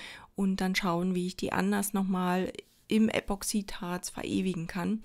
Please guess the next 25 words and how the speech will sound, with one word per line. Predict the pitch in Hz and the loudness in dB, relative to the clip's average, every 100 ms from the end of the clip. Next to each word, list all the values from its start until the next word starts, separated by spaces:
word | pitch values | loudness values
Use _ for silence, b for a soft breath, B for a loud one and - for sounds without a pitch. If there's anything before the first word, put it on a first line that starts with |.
| B B B B B - | B B B B B 0
Ähm, | 190 185 185 180 | 4 6 4 4
ich | 202 180 | 2 4
muss | 214 | 4
bloß, | - 214 - | 4 0 0
äh, | - 196 202 190 - - - _ | 0 2 2 0 -8 -18 -20 _
so | - 196 214 208 | -2 6 6 6
wie | - 214 | 0 0
ich's | - | 2
machen | 202 202 202 | 0 0 2
möchte, | 196 190 - 190 | 2 0 0 -2
gerne | 180 180 185 185 185 180 B B B B B B _ | 0 0 0 2 0 -2 B B B B B B _
nochmal | 180 175 185 185 | -4 0 2 2
eine | 185 | 2
neue | 180 175 185 | 4 4 4
Blume, | 175 196 214 190 170 156 b b b b b - - | 4 6 8 6 2 -2 b b b b b -20 -6
äh, | - - _ _ | -4 -4 _ _
trocknen, | - 208 208 - 220 214 214 - | 0 4 4 6 6 6 4 2
ähm, | - 190 185 190 185 | 2 2 2 0 0
damit | 180 185 | 0 0
ich | 185 | -2
einfach | 180 - 180 | -4 -4 -4
mehr | 180 175 | -2 -2
Stängel | - 165 175 170 | -2 -2 0 -2
habe. | 160 156 151 B B B B B B B | -2 -4 -4 B B B B B B B
Und | - 185 185 175 175 170 - - | 4 6 8 4 2 0 -2 -4